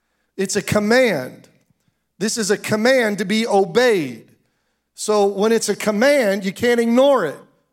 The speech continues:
If God says you're supposed to be holy, then guess what? You're supposed to be holy.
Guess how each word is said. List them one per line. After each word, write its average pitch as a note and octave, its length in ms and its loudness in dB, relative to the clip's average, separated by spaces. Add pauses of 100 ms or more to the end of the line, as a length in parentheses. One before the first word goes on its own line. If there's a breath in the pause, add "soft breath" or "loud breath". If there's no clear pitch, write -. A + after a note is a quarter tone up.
If D#3 180 -10
God B3+ 320 2
says A3+ 340 0
you're A#3 140 2
supposed A#3 460 -2
to A#3 60 -6
be A3 120 -2
holy, A3 540 0 (320)
then G3+ 140 -4
guess A3 260 0
what? B3+ 360 2 (100)
You're G3+ 140 -2
supposed G3+ 380 0
to A3 80 0
be G#3 480 0 (720)
holy. A3 360 -2